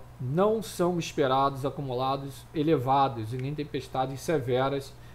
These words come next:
o que alivia um pouco a situação da região. Porém, quando a gente observa, é,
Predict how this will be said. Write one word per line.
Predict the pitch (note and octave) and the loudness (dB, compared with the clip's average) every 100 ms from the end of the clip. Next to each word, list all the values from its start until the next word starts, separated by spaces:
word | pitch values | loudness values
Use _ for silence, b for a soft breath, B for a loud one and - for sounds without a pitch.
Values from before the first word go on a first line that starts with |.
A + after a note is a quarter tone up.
| B | B
o | D3 | -6
que | - | 0
alivia | D#3 C#3 C3 D3 | 0 0 0 -4
um | C3+ - | -4 -4
pouco | C#3 C#3 | -4 -4
a | |
situação | - - C#3 - C3+ C#3 - B B B B - | -6 -4 -4 -4 -4 -6 -8 B B B B -6
da | B2+ C3 B2+ | 4 6 6
região. | C3+ C3 C#3 B2+ - - - B B B B B B - - | 4 0 -2 -4 -6 -14 -18 B B B B B B -18 0
Porém, | D#4+ E4+ F3+ A3 G3+ B2+ A2 - - | 4 6 8 6 4 0 -6 -14 -6
quando | B3+ E4 F4 A#3+ D3+ C#3 - | 2 4 4 0 -2 -4 -2
a | E3 | -2
gente | D#3+ G3+ G#3 | 0 -2 -4
observa, | F3+ D#3+ - D3+ C#3 A#2 A#2+ A2 - - D3+ | -4 -4 2 4 6 4 0 -8 -10 -8 -2
é, | C3+ C#3 C3+ C3 B2+ B2 A#2+ A#2+ A#2 A2+ | 0 0 0 -2 -2 -2 -2 -2 -2 -4